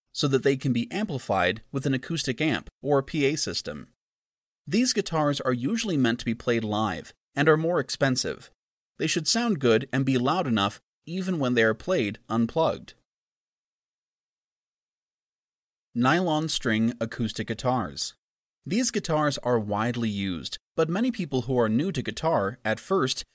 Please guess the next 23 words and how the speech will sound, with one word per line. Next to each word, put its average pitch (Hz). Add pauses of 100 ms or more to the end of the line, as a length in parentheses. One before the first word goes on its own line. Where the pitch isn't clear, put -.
don't 233
recognize 139
the 123
physical -
difference 98
between 127
these 123
and 135
acoustic 139
steel 185
strings. 85 (440)
The 143
one 208
major 147
difference 107
is 123
that 139
they 151
are 135
fitted 185
with 135
nylon 117
strings, 110